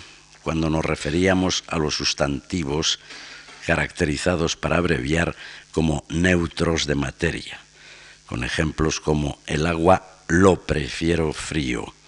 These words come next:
El uso reflejado en este ejemplo, la aparente discordancia de género, está muy extendido por toda la Castilla Vieja,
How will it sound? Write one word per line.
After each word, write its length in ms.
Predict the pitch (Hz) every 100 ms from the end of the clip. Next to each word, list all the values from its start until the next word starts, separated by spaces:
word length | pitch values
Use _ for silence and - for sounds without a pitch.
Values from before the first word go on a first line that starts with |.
| - - - - - - - - - -
El 180 | - 101
uso 300 | 127 - 107
reflejado 640 | 92 85 82 - 95 82
en 100 | 73
este 240 | 85 - 67
ejemplo, 540 | - 82 - - 65 - - _ _ - - -
la 140 | 50
aparente 580 | 55 - 80 85 - 78
discordancia 840 | 69 69 - 67 71 87 73 - 60
de 100 | 53
género, 520 | - 82 65 64 71 - - - - - -
está 320 | - - 104
muy 220 | 101 98
extendido 680 | 98 - 87 87 85 85 85
por 240 | 78 73 67
toda 380 | - 87 82 80
la 120 | 76
Castilla 560 | - 69 - 78 71
Vieja, 480 | 69 85 - - -